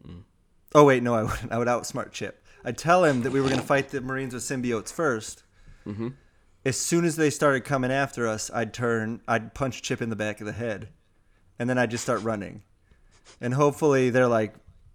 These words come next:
Speaker 2: you know, they just start feasting on Chip's corpse.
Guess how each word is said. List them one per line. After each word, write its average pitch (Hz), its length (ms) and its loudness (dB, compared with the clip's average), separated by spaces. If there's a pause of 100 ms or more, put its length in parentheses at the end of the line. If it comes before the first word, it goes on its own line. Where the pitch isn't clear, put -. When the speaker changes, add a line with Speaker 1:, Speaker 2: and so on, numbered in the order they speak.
Speaker 2:
you 123 160 0
know, 110 120 0
they 110 120 2
just - 300 -6 (340)
start - 320 0
feasting 120 500 -2
on 104 340 -4
Chip's - 400 -6 (640)
corpse. - 560 -4